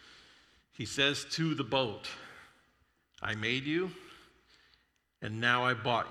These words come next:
you. You are doubly mine." And that's what God's done. Um, he made us,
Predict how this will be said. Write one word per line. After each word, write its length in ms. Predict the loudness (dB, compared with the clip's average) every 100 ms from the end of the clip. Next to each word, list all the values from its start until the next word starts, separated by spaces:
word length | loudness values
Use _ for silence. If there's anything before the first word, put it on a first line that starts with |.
| -6
you. 120 | -12 -14 -20 -20 -20 -20 _ _ _ _ -20 -20 -14
You 160 | -8 -6
are 80 |
doubly 480 | -4 -2 -2 -2 -6
mine." 380 | -6 -10 -12 -14 -18 -20 _ _ _ _ _ _ _ _ _ _ _ _ _ _ _ _ _ _ _ _ _ _ _ _ _ _ _ _ _ _ _ _ _ _ -6
And 80 | -4
that's 180 | -2 -4
what 140 | -2
God's 340 | 0 0 -2
done. 220 | -10 -14 -16 -20 -20 _ _ _ _ _ _ _ _ _ _ _ -12
Um, 160 | -8 -8
he 220 | -8 -8
made 360 | -6 -4 -4 -2
us, 460 | -2 -4 -8 -10